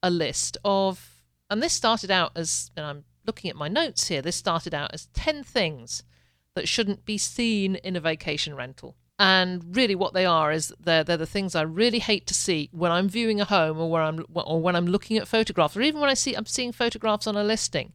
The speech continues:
Uh, but it started as ten, and I'm just looking at this list. I've got to thirteen now. So, so we'll see how we go, and then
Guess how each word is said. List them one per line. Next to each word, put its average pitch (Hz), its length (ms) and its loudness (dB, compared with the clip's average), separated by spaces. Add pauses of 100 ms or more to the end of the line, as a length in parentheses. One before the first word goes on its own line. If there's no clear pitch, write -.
(140)
Uh, 196 300 4
but 202 120 0
it 196 100 -4
started 269 360 4
as 220 120 -2
ten, 151 680 0
and 165 300 -2
I'm 165 100 -6
just 202 200 -8
looking 196 240 -6
at - 80 -10
this - 160 -6
list. 156 240 -4
I've 175 100 -2
got - 200 -8
to 190 80 -12
thirteen 170 640 -2
now. 139 260 -6
So, 156 280 -2 (380)
so - 160 6
we'll 233 100 2
see 330 280 2
how 277 160 2
we 233 120 0
go, 165 540 4
and 185 160 -4
then 175 360 -4